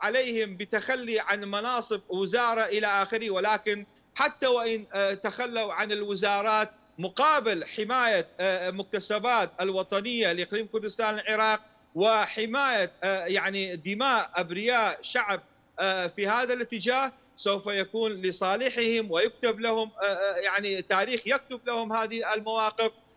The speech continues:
أما إذا بقينا، آه، كما جرت في السابق، يعني مجرد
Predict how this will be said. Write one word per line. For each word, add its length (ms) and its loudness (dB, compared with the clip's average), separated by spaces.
أما 300 4
إذا 260 2
بقينا، 640 -2
آه، 100 2
كما 380 0
جرت 400 -2
في 60 -8
السابق، 580 0
يعني 440 0
مجرد 560 0